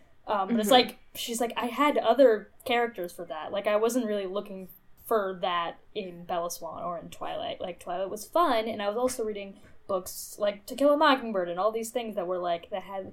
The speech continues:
Speaker 1: or Jane Eyre, that had, like, a bit more of, like, elegance or prestige to it, but, like, they didn't capture what it was like to be, like, a teen and kind of, like, riddled with anxiety and, like,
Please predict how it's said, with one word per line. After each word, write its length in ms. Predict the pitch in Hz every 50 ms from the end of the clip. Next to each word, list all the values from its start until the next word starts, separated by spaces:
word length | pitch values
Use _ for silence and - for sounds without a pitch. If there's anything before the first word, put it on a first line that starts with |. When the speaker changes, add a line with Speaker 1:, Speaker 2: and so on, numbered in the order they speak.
| - -
Speaker 1:
or 140 | - 202 208
Jane 240 | 202 226 233 240 247
Eyre, 320 | 247 233 214 190 180 175 175
that 120 | 180 180
had, 180 | 190 185 175 180
like, 220 | 180 175 - - - - - - -
a 60 | 226
bit 240 | 226 - 277 254 -
more 200 | 233 233 226 220
of, 120 | 214 -
like, 280 | 208 220 202 202 - - - - - - - - - - -
elegance 540 | 240 262 254 240 226 220 208 202 214 220 214
or 80 | 214
prestige 560 | 208 - 233 226 226 - 240 240 247 226 220 -
to 180 | - 196 175 165
it, 240 | 170 190 - - -
but, 120 | 233 -
like, 300 | 214 202 196 190 - - _ - _ -
they 120 | 208 240 226
didn't 200 | 220 226 233 226
capture 480 | - 214 208 196 202 - - 220 196 190
what 220 | 180 190 196 190
it 60 | 196
was 140 | 202 208 202
like 200 | 226 233 233 226
to 80 | - 254
be, 120 | 233 254
like, 200 | 254 254 262 254
a 80 | 285 277
teen 340 | 285 - 392 403 285 196 180
and 160 | 175 190 220
kind 160 | 226 226 220
of, 80 | 226 220
like, 200 | 233 226 226 180
riddled 240 | 180 185 202 208 208
with 120 | 208 208
anxiety 600 | 226 226 226 226 233 247 240 208 185 170 160 156
and, 120 | 151 139 -
like, 280 | 170 180 170 - -